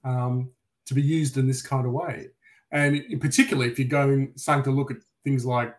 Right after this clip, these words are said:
photos on, say, I don't know, Facebook, um, I might be in a photo that somebody puts up that I don't even know is there, and it, it's used for, for stuff. So we wanted to avoid that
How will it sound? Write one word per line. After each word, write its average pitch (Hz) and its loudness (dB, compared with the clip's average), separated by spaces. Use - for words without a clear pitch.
photos 135 2
on, 117 -6
say, 113 -6
I 110 -10
don't 104 -14
know, 147 -10
Facebook, 104 -6
um, 131 0
I 175 8
might 208 6
be 185 6
in 151 6
a 143 2
photo 151 4
that 156 -2
somebody 151 0
puts 139 -4
up 165 0
that 160 0
I 160 4
don't 160 -2
even 151 -2
know 156 -4
is 131 -2
there, 147 -6
and 131 -2
it, 127 -4
it's 131 -4
used 131 0
for, 113 -8
for 123 -16
stuff. - -14
So 160 -2
we 214 10
wanted 180 6
to 160 2
avoid 151 4
that 147 -2